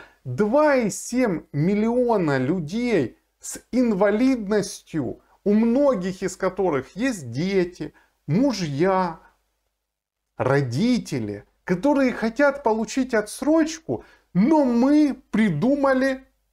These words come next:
закрыть эту информацию. Ну, ну где, где в этом логика, я честно вот не понимаю. Ну и давайте так, чтобы,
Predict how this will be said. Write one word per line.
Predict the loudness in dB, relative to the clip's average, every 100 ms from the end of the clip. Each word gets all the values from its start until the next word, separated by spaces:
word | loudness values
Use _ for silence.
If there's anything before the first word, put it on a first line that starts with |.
| _ -12
закрыть | -4 -4 -2 -4 -2
эту | -2 -2
информацию. | -6 -6 -6 -4 -6 -10 -16 -16 -18 -20 _ _ _ _
Ну, | 0 2 0 -6 -20 _
ну | 0 0
где, | 0 -4 -4 0 2 2 0
где | -6 -8 -8 -6 -2 0
в | 2
этом | 0 0 -2 -2
логика, | -2 -2 -2 -6 -4 -4 -4
я | -4 -4 -4
честно | -8 -8 -8 -10 -10
вот | -10 -12
не | -6 -4 -2
понимаю. | -2 -4 -4 -6 -8 -14 _ _ _ -10 _ _ _ _ _ _ _ _
Ну | 0 0
и | 2
давайте | 2 2 2 2
так, | 0 0
чтобы, | -2 -2 2 0